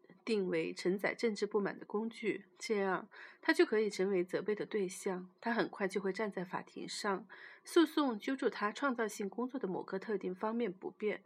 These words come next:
不放。艺术家徒劳地呼吁艺术的有机本质，然而他已经不再是一个艺术家。通过拒绝和与国家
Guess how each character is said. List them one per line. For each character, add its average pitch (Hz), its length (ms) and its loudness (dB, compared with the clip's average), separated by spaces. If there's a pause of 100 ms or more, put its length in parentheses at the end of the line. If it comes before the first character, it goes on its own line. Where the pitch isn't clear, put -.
不 175 100 -4
放。 196 400 -2 (800)
艺 339 100 12
术 311 160 4
家 262 280 6
徒 208 260 4
劳 208 180 4
地 196 100 0
呼 220 260 0
吁 175 320 0
艺 220 120 -4
术 208 160 -2
的 196 100 0
有 165 160 2
机 208 300 -6 (340)
本 165 240 -2
质， - 400 -2 (160)
然 196 140 0
而 175 320 0 (400)
他 269 120 4
已 214 100 6
经 196 140 0
不 185 160 -4
再 233 160 -4
是 226 180 0
一 170 80 -2
个 170 120 -2
艺 196 180 -6
术 185 220 -4
家。 185 460 -6 (360)
通 294 140 4
过 320 100 8
拒 311 220 4
绝 185 560 2
和 185 460 0
与 196 180 2
国 185 240 2
家 254 340 2